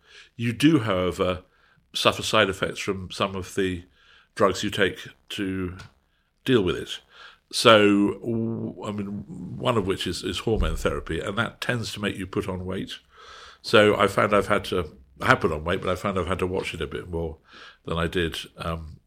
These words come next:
before I was under treatment. Beyond that, not really. I mean, it's, it, it, it's still nice to get pleasure from the physical world. And I mean, I, I think I'm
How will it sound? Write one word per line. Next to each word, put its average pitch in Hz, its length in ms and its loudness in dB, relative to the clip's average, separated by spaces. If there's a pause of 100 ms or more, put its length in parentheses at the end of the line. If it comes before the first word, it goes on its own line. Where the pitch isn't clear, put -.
(140)
before 87 380 -2
I 82 60 0
was 82 320 -4 (120)
under 85 220 -8
treatment. - 540 -6 (840)
Beyond 190 400 -2
that, 202 320 -4 (380)
not 180 360 -8
really. 131 800 -6
I 135 120 0
mean, 143 440 -6 (720)
it's, 123 280 -4
it, - 480 -6
it, - 180 -6 (100)
it's - 160 -2
still 165 240 2
nice 143 380 0
to - 100 -4
get - 400 -2
pleasure 110 400 0
from 101 440 -4
the 104 80 -2
physical 104 720 -4 (460)
world. 90 540 -6 (720)
And 113 160 0
I 113 60 4
mean, 117 160 0
I, 120 200 2
I 123 40 2
think - 180 -2
I'm 101 160 -4